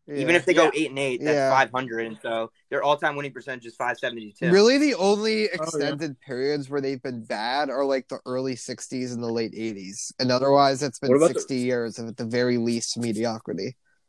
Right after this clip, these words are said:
Speaker 2: But it's more impressive
Speaker 4: What a-
Speaker 2: to me for the Packers, who are in second with five sixty-seven, because they've been around, this will be their hundredth season.
Speaker 1: Yeah.
Speaker 4: Oh, so I was second place. All right. I got it.
Speaker 2: Yeah,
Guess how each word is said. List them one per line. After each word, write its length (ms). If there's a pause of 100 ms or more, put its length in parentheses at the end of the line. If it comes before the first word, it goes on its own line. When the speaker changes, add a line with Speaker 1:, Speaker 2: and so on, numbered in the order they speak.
(140)
Speaker 2:
But 100
it's 160
more 240
impressive 260
Speaker 4:
What 80
a- 60
Speaker 2:
to 80
me 160
for 140
the 80
Packers, 500
who 60
are 80
in 100
second 480
with 120
five 260
sixty-seven, 640
because 180
they've 140
been 120
around, 400
this 160
will 100
be 100
their 200
hundredth 320
season. 300
Speaker 1:
Yeah. 240 (920)
Speaker 4:
Oh, 100 (140)
so 140
I 80
was 180
second 280
place. 340
All 60
right. 180 (280)
I 100
got 120
it. 60 (960)
Speaker 2:
Yeah, 340